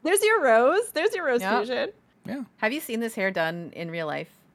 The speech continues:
Speaker 3: I have
Speaker 2: These
Speaker 3: not.
Speaker 2: hair roses?
Speaker 1: In his
Speaker 2: I
Speaker 1: Oh, yeah, yeah, yeah, yeah, yeah.
Speaker 2: Yeah, they're,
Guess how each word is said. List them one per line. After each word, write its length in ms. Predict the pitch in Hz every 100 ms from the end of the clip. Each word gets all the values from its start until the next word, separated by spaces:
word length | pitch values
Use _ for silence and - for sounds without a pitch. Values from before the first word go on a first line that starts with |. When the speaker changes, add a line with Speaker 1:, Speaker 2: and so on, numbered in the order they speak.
| _ _ _ _ _ _ _ _ _ _ _ _ _ _ -
Speaker 3:
I 40 | 104
have 140 | 90
Speaker 2:
These 120 | 180
Speaker 3:
not. 80 | -
Speaker 2:
hair 180 | 175 165
roses? 600 | 165 180 208 226 247 - _ -
Speaker 1:
In 200 | 349 359
his 260 | 311 277
Speaker 2:
I 80 | - - _ -
Speaker 1:
Oh, 260 | 302 339 277
yeah, 200 | 233 208
yeah, 160 | 202
yeah, 180 | 160 156
yeah, 140 | 143
yeah. 180 | 147 120
Speaker 2:
Yeah, 200 | 160 151 165
they're, 440 | 208 233 233 -